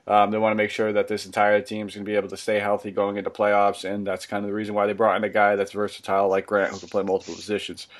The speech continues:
So, um, I'll be playing a ton of Grant, I think, at thirty-nine hundred, just kind of in the anticipation that Millsap, um, does rest or is limited with a foot injury. And, uh, I think that's a more than fair price tag, um, even if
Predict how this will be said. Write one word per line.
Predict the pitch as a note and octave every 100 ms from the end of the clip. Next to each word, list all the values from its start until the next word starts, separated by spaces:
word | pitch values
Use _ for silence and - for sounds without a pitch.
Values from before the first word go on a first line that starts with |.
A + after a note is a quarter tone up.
| - - _
So, | - G#2 G2 - _ -
um, | G2 G2 F#2
I'll | A2
be | A#2
playing | - A2+ G#2+
a |
ton | G2+ G#2+
of | G2
Grant, | G#2+ G#2
I |
think, | G2 -
at | F#2+ - -
thirty-nine | A#2 A2 G#2 G2
hundred, | A2 A#2 A#2+
just | G#2+ G#2
kind | - G#2+
of | G2+
in | G2+
the | G#2 G2+
anticipation | G2 G#2+ G#2 G#2+ G#2 G2+ G#2+
that | F#2+ E2+
Millsap, | G#2 G2+ - G2+ F#2+ - _ _ - -
um, | G#2+ G#2+
does | G#2 C3+ A#2
rest | G#2 A2+ A2 -
or | G2+
is | G2+ G#2
limited | A2 A2 G#2+
with | G2+ G2
a |
foot | - G#2
injury. | G2+ G2+ G2+ - - - - -
And, | G2+ G2
uh, | G2 F#2+
I | G2
think | G2+
that's | - G2+
a |
more | G2+ G#2 G#2
than | G2+
fair | - G2
price | G#2 G2+ G2
tag, | F#2+ F#2+ F#2
um, | G2 F#2 -
even | - A2 G#2
if | G2+